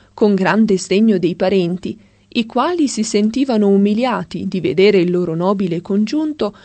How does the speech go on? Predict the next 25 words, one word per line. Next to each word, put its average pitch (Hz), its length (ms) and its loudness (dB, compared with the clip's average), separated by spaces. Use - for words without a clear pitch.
occuparsi 302 760 -4
delle 190 240 2
classi 208 500 -4
più 196 220 -4
diseredate 180 840 -2
della 165 240 -4
società. - 580 -8
Molte 220 320 4
volte 196 420 2
venne 190 260 2
a 190 60 0
trovarsi 180 540 -4
in 180 80 -2
serie 185 320 0
difficoltà 175 600 -4
economiche, 202 760 0
ma 285 160 -2
non 285 200 -2
perse 294 400 -4
per 214 180 -4
questo 277 400 -4
la 196 120 0
sua 214 240 -2
abituale 202 560 -4
fiducia 220 600 -8